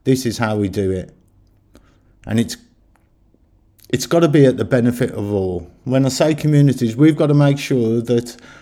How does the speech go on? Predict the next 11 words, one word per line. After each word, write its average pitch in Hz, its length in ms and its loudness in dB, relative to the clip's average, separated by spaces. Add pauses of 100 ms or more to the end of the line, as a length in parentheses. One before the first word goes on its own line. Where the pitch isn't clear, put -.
a - 80 -6
community, 139 1040 2
a 120 60 -10
small 175 320 2
community 143 680 2
in 123 140 2
West 131 360 -2 (260)
Derbyshire 113 760 -2 (520)
has 123 680 -2
the 117 240 -6
same 127 800 0